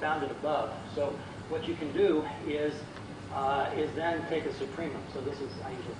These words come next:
call it sigma. Yeah. So this is, this is the topological Yamabe invariant,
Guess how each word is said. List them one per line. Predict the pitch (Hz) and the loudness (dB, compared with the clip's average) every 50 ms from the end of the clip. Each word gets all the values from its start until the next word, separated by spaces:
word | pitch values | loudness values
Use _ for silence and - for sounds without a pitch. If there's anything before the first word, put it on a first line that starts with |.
| - | -6
call | - - | -6 -6
it | - - - - - | -6 -6 -8 -4 -4
sigma. | 139 131 - - - - - - - - - - - - | -4 -4 -4 -6 -6 -6 -8 -8 -10 -8 -8 -8 -8 -6
Yeah. | 123 123 120 120 104 - - 104 - - - - - - | -6 -6 -6 -6 -6 -8 -8 -8 -8 -8 -8 -8 -6 -6
So | 151 151 | -2 -2
this | 175 175 - | -2 0 0
is, | 165 139 123 - - - | 0 -2 -2 -4 -4 -4
this | 151 156 - | -2 -2 -2
is | 156 135 - - | -4 -4 -4 -4
the | 131 127 120 - - - - - - - - - - | -6 -4 -4 -6 -8 -8 -10 -10 -10 -10 -10 -6 -4
topological | 156 143 147 139 131 143 143 - 139 - | -2 0 2 2 2 2 2 2 0 0
Yamabe | - - - - - 120 117 113 - | 0 -4 -6 -6 -4 -4 -4 -4 -4
invariant, | 110 107 - - - - - - - | -6 -6 -6 -6 -6 -6 -6 -6 -6